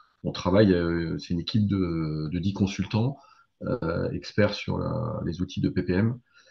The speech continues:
et on travaille sur tous ces, effectivement, euh, sujets de, à la fois sur le triptyque outils, méthodes et accompagnement, puisque les, il y a l'outil, effectivement, euh, Siforma, mais, euh, c'est, on peut difficilement se dissocier des aspects méthodes et aussi de l'accompagnement qu'il peut avoir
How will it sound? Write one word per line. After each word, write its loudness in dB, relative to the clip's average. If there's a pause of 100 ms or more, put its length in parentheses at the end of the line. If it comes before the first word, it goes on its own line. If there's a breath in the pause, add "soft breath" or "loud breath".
(140)
et 0
on -4
travaille 6
sur -6
tous -10
ces, -4
effectivement, 2
euh, 2
sujets 4
de, 0 (160)
à 0
la 4
fois -4
sur 0
le 6
triptyque -6 (360 soft breath)
outils, 0
méthodes 6
et 8
accompagnement, 2
puisque -12
les, -4 (400 loud breath)
il -2
y 2
a 2
l'outil, -2
effectivement, 2
euh, 0
Siforma, -2
mais, 0
euh, -2
c'est, -10
on -6
peut -6
difficilement 2
se -2
dissocier -2
des 2
aspects -4
méthodes 2 (380 loud breath)
et 0
aussi -2
de 4
l'accompagnement 2
qu'il -8
peut 0
avoir 0